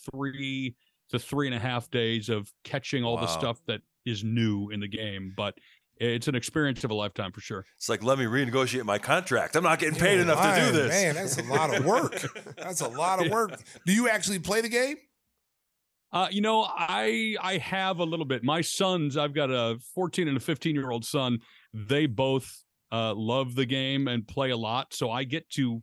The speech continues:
Speaker 1: see and hear the results of the work.
Speaker 3: <laughs>
Speaker 1: Uh, but I'm, I'm no good, so I don't play.
Speaker 3: Wow, that's six days of recording. I
Speaker 2: Yeah,
Speaker 3: didn't,
Speaker 2: that's amazing.
Speaker 3: I, I, I talked to a guy who does the, uh, who does the, the Madden, Bra-, uh, Brandon Gouton. He,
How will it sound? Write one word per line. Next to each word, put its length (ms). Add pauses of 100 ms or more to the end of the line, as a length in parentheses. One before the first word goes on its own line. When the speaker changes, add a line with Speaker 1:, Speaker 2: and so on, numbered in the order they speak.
(100)
Speaker 1:
see 380
and 120
hear 460 (380)
the 100
results 480
of 80
the 120
work. 460
Speaker 3:
<laughs> 40
Speaker 1:
Uh, 240
but 260
I'm, 340
I'm 200
no 140
good, 380
so 160
I 80
don't 140
play. 180 (480)
Speaker 3:
Wow, 800 (140)
that's 220
six 300
days 340
of 80
recording. 440
I 60
Speaker 2:
Yeah, 60
Speaker 3:
didn't, 180
Speaker 2:
that's 280
amazing. 280
Speaker 3:
I, 420
I, 40
I 40
talked 340
to 300
a 60
guy 240
who 100
does 320
the, 300
uh, 360 (280)
who 80
does 280
the, 280 (160)
the 80
Madden, 460
Bra-, 340
uh, 40
Brandon 380
Gouton. 440
He, 200